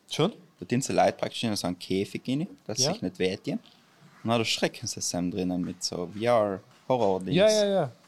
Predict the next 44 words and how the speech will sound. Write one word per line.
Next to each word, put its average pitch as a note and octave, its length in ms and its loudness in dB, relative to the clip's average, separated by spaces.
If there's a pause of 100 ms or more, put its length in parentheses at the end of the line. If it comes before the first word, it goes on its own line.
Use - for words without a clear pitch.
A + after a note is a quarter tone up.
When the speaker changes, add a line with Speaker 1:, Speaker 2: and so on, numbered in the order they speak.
(200)
Speaker 2:
Das A2 100 2
ist, - 40 -6
glaub A2 160 6
ich, G#2 80 0
voll G#2 260 2
geil. G#2+ 320 4 (380)
Speaker 1:
Ja, D3+ 220 4 (120)
wer C3 140 2
dann C#3 300 2
braucht D3 280 4
auch D3 40 6
nicht B2+ 180 -2
so - 140 -6
viel A#2 160 -8
Platz. - 500 0 (220)
<laughs> C#3+ 80 0 (760)
Wie A#2+ 60 -4
vielleicht B2+ 400 2
ein, B2 100 4
ein A#2+ 140 0
ganzes B2 320 0
Gruselkabinett. A2+ 760 -4
Weil A#2 80 0
es - 80 0
gibt D#3+ 140 -2
ja C3+ 60 2
das A2+ 100 -2
Gruselhaus E3+ 580 2
auch. F3+ 160 2 (200)
Speaker 2:
Mhm. G#2 140 -6
Speaker 1:
Das C#3 120 4
finde C#3+ 160 4
ich A#2 60 4
auch A#2 80 -2
geil. A2 300 4 (580)
Der A#2+ 80 -6
Gruselhaus B2 520 2
ist A#2 120 -2
dann A2 120 -4
auch G2+ 160 -6
wirklich C3+ 300 -6
ein B2 80 0
echter C3 460 0
Typ D#3 140 -4